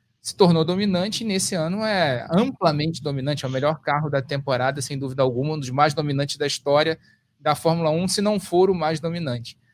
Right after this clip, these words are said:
Em Singapura deu tudo errado pra eles, era uma pista atípica, acontece, acontece com, <laughs> com quase todos esses carros, mas, é, concordo com o Dudu que não é uma, uma coisa boa pra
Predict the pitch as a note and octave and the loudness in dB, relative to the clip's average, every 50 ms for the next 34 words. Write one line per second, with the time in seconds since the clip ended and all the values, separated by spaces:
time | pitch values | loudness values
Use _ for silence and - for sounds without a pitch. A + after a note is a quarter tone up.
0 | _ - F#3+ F3 - G#3+ G3+ G3+ F3+ - - F3+ F#3 E3 F3 D#3+ E3+ F#3 E3 F3 | _ -4 -2 0 2 4 6 4 4 4 4 4 4 4 4 2 2 4 4 4
1 | D#3+ C#3+ D#3 D#3+ D#3+ - - F#3+ F#3+ F3 E3 F3 F#3+ G3+ D#3+ C#3+ C#3 C#3 C#3 C3 | 6 6 6 4 4 2 -2 0 0 2 0 0 0 -2 -2 -2 -2 -4 -4 -6
2 | - - C#3+ B2 - D#3 D3+ - - D3+ D#3 E3 E3+ - - - G#3 G#3 _ _ | -6 -8 -10 -8 -6 -8 -8 -6 -8 -8 -8 -10 -10 -12 -12 -12 -12 -12 _ _
3 | _ _ _ _ _ _ _ - C#3 C#3 - E3+ E3 D3+ C#3+ D3+ D3 D3 D#3 E3 | _ _ _ _ _ _ _ -6 -6 -2 0 0 0 0 0 0 0 0 0 -2
4 | - - - G3+ G3 - - - D3 C3+ - D3 C3 - - D3+ C3 - - - | -4 -8 -8 -10 -12 -12 -10 -8 -8 -6 -6 -6 -8 -6 -6 -6 -6 -6 -6 -4
5 | D#3+ D3 C3 - D#3 C#3+ B2 D3 D3 E3 D#3+ - E3 D#3 C#3 D3 C#3 - - C3+ | -4 -4 -4 -6 -10 -8 0 2 2 2 2 -2 -4 -6 -6 -6 -8 -8 -6 -8
6 | - - C3+ C3+ C#3+ D3 F3+ G3 - _ _ _ _ _ _ _ _ _ _ _ | -8 -6 -4 -4 -4 -4 -6 -10 -14 _ _ _ _ _ _ _ _ _ _ _
7 | _ _ D3 C#3+ C#3 C#3 C#3 D3 D#3 - - - - - C3+ D#3 D#3 D3+ - F3 | _ _ -4 -2 0 0 0 0 0 0 -2 -4 -4 -4 -4 -4 -4 0 2 2
8 | E3 C#3+ - D#3 D#3 E3 D#3+ - - F3 E3+ D#3+ E3 D#3+ C3+ C#3+ D3 C#3 - - | 2 4 6 6 6 6 4 0 -2 -2 -2 0 0 -2 -2 -2 -4 -6 -4 -6
9 | F3+ F#3 F#3+ F#3 D#3 C#3+ D3+ D#3+ E3+ F3 F3 E3 D3+ C#3+ B2+ A#2 G#2+ G2+ G2 - | -4 -2 0 0 0 2 2 2 2 2 4 4 4 2 2 -2 -4 -6 -8 -8
10 | C3 C3+ C#3 C#3 - D3+ D3+ C#3 E3+ D#3+ D3 C3+ C3+ C#3 C#3+ D3+ D3+ - - D3+ | -6 -6 -6 -4 -2 -2 -2 0 0 -2 -2 0 -2 0 0 0 0 -2 -2 -2
11 | C#3+ C#3 D3 D#3+ - | 0 0 0 -2 -4